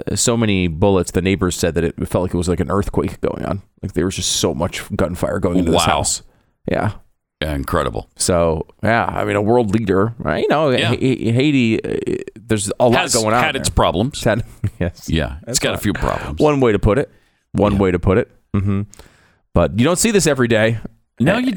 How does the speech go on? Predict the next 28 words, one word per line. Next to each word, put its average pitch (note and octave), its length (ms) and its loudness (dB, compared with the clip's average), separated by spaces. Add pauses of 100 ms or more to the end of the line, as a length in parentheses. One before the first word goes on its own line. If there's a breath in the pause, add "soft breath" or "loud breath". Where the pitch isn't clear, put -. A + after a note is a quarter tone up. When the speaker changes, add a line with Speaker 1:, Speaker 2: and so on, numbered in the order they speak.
Speaker 2:
you D3 380 -2
really A#3+ 260 2
don't. - 500 -2 (160)
And, G#2 760 -2
uh, E2 760 -4 (520)
I, E3 160 -4 (280)
I'm B2+ 520 -4
a B2+ 80 2
little F#3+ 260 2
baffled F2 500 -2
by C2+ 120 0
the B1+ 80 -6
fact C2 300 -4
that C#2 140 -4
there D2+ 160 -2
was D2 200 -2
nobody A2+ 460 0
who, D#2 400 0 (460)
who D#2 400 -2 (180)
put A#2+ 160 2
a - 20 -2
stop - 360 -2
to E2 140 2
it C#2+ 100 -6
before D#2 440 -2
it D#2 140 -6
could D2+ 220 -4
get F#2+ 320 -2